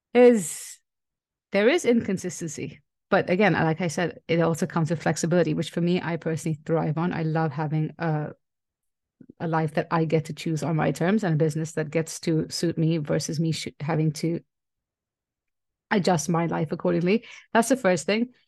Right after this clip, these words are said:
And then s-, also, I, I'm, at least for these next few months, traveling a lot.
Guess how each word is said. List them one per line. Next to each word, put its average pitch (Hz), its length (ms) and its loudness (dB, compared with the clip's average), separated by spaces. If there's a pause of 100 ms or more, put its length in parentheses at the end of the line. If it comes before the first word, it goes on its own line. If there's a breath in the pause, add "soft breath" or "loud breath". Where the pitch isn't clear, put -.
(260)
And 233 200 6
then 247 240 6
s-, - 260 -12 (140)
also, 254 300 0
I, 277 200 0
I'm, 180 440 -2
at 165 120 -4
least 220 200 0
for 226 60 -4
these 190 120 2
next 180 180 0
few 185 120 -6
months, 185 180 -2
traveling 233 320 0
a 160 60 -2
lot. - 180 -6